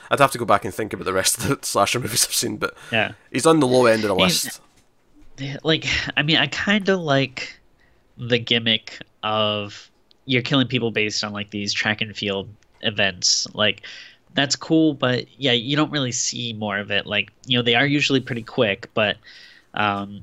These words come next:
Speaker 2: yeah, if you'd see more, if the gore was better, and then, I don't know, maybe if he had more of a gimmick, like, uh, just the, the fencing suit didn't really do much for me.
Speaker 1: Do you know, do you know what bugs
Speaker 2: Um,
Speaker 1: me? Is I, I,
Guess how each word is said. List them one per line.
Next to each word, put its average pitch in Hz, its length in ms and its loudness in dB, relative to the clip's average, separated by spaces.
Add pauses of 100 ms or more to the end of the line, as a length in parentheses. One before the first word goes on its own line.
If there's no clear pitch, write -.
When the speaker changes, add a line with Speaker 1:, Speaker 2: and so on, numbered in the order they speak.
Speaker 2:
yeah, 117 280 0
if - 320 -8 (140)
you'd 127 180 -6
see 147 240 0
more, 127 380 2
if 110 140 -4
the 120 80 -2
gore 113 300 0
was 117 160 2
better, 110 480 2
and 107 220 -4
then, 104 320 -4 (200)
I 113 80 0
don't 107 100 2
know, - 20 -6
maybe 120 220 0
if 117 60 -10
he 123 100 0
had 117 140 0
more 110 180 -8
of 110 80 -10
a 110 60 -6
gimmick, 107 440 -6
like, 98 320 -8
uh, 104 200 -2
just 107 300 -4
the, 101 200 -2
the 107 120 -6
fencing 110 640 -2 (280)
suit 104 360 0
didn't 104 180 -2
really 87 180 -2
do 82 160 -2
much 90 200 -4
for - 140 -8
me. 101 220 0 (360)
Speaker 1:
Do 269 80 2
you 320 40 6
know, 311 60 2
do 302 100 2
you 349 60 6
know - 60 6
what - 80 4
bugs 196 200 4
Speaker 2:
Um, - 60 -4
Speaker 1:
me? 247 80 0
Is 170 160 0
I, 185 140 4
I, 185 400 6